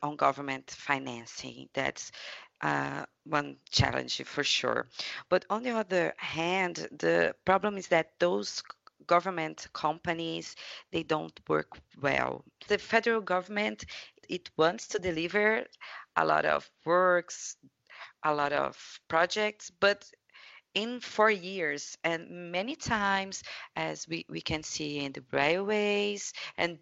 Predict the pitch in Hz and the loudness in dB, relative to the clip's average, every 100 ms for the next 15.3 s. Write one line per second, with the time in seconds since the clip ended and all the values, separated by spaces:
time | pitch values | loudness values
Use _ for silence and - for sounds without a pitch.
0 | _ 160 165 - - 147 147 175 196 - | _ 2 2 -4 0 4 4 2 0 -6
1 | - 151 147 156 - 151 - 165 - 165 | -12 -10 -8 -4 -2 -2 0 -2 2 4
2 | 160 180 - - - - - 294 - 285 | 4 0 -10 -14 -14 -16 0 0 2 2
3 | 302 - 156 143 143 - 165 156 151 139 | 2 0 0 0 0 -6 2 2 2 0
4 | - 147 139 - 160 156 - 156 151 151 | 4 4 2 -6 -14 -14 -2 0 0 -2
5 | 156 156 151 - - - - - 175 165 | 0 2 0 -2 -10 -14 -14 -6 -4 -2
6 | 175 160 160 160 165 175 - 185 175 190 | -4 2 6 6 4 -4 -4 -8 0 2
7 | 202 196 190 - 202 - 202 185 - - | 2 -4 -6 -8 -12 0 2 2 0 -10
8 | 190 180 180 175 - - - 175 - 180 | -4 0 4 4 2 -8 -10 -12 -10 -8
9 | 170 170 165 165 254 - 220 208 170 147 | -4 0 0 4 4 4 -2 2 0 0
10 | - 160 - 151 139 147 - - - - | 0 -2 4 4 4 0 -8 -12 -14 -14
11 | - _ - - - _ - - 226 214 | -20 _ -16 -14 -14 _ -8 0 4 4
12 | 220 262 _ _ _ _ _ _ _ - | 2 -4 _ _ _ _ _ _ _ 2
13 | 214 214 - 185 175 180 202 _ _ _ | 2 2 0 4 6 4 -2 _ _ _
14 | _ 170 214 226 226 214 220 208 - 214 | _ -6 -4 0 2 6 4 2 -6 -6
15 | - 226 | -6 -8